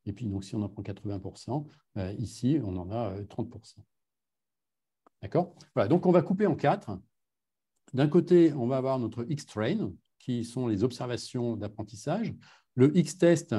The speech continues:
euh, qui sont les observations que l'on utilisera pour le test, le Y-train, qui sont les prédictions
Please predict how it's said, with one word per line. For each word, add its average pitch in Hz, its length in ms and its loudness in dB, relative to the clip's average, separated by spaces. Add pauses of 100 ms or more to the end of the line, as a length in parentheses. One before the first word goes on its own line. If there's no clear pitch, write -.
(240)
euh, 101 300 -2
qui 113 160 -8
sont 123 320 -4
les 104 220 -2
observations 117 760 -2
que 120 80 -12
l'on 98 120 -2
utilisera 107 400 -4
pour 107 120 -10
le 90 100 -6
test, 190 380 -6 (480)
le 127 200 4
Y-train, 139 880 2
qui 113 160 -8
sont 127 160 -6
les 104 120 0
prédictions 131 760 -4